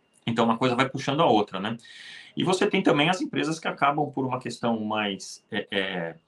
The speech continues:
a-, aí, eu não sei exatamente a motivação, mas deve ser uma mo-, de-, é, uma motivação, é, é, é,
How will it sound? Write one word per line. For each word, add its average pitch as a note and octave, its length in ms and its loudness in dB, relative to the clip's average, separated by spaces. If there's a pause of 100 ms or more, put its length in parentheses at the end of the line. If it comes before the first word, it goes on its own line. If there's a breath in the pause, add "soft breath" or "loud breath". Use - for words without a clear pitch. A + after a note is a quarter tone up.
(340 soft breath)
a-, G#2 400 -2
aí, G#2+ 640 0
eu G2+ 80 -4
não A#2 100 0
sei A#2 180 0
exatamente A2 440 -2
a - 20 0
motivação, G2+ 540 -2
mas G#2 160 2
deve G#2+ 120 -4
ser - 100 -10
uma G#2+ 140 -8
mo-, G2+ 360 -6
de-, G2 120 -12 (200)
é, F#2+ 360 -2 (580)
uma F#2+ 220 -4
motivação, F#2+ 840 0 (220)
é, F#2 240 -10
é, F2 320 -2
é, E2+ 280 -6